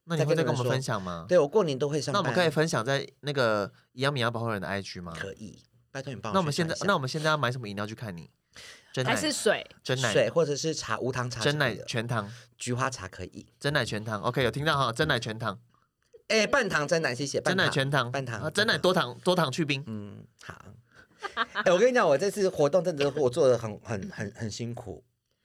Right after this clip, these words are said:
Speaker 1: 怎么了？
Speaker 3: 然后嘞？
Speaker 2: 你也知道本人就是很久没有化妆了，然后我原本是
Speaker 3: 我说各位品牌们啊。
Speaker 2: 没有，
Speaker 1: 所以现在都乱画哦。
Speaker 2: 没有。不是，不是，我是说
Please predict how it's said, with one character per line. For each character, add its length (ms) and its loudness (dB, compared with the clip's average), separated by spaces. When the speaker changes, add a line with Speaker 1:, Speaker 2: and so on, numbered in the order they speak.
Speaker 1:
怎 80 -18
么 140 -6
了？ 100 -2
Speaker 3:
然 60 -2
后 60 -4
嘞？ 300 -14
Speaker 2:
你 80 -4
也 80 0
知 60 -4
道 100 6
本 160 0
人 100 -4
就 80 -4
是 60 0
很 140 -2
久 100 -8
没 120 -8
有 100 -8
化 200 -6
妆 280 -12
了， 200 -16
然 100 -10
后 140 -4
我 220 -2
原 220 -4
本 260 -8
是 400 -8
Speaker 3:
我 60 -8
说 100 2
各 140 0
位 80 2
品 180 -10
牌 220 -12
们 240 -14
啊。 180 -10
Speaker 2:
没 120 4
有， 80 4
Speaker 1:
所 40 4
以 20 2
现 0 -
在 0 -
都 100 4
乱 200 2
画 280 0
哦。 100 -6
Speaker 2:
没 60 -2
有。 20 2
不 40 4
是， 200 0
不 120 -2
是， 320 0
我 80 0
是 140 -2
说 300 0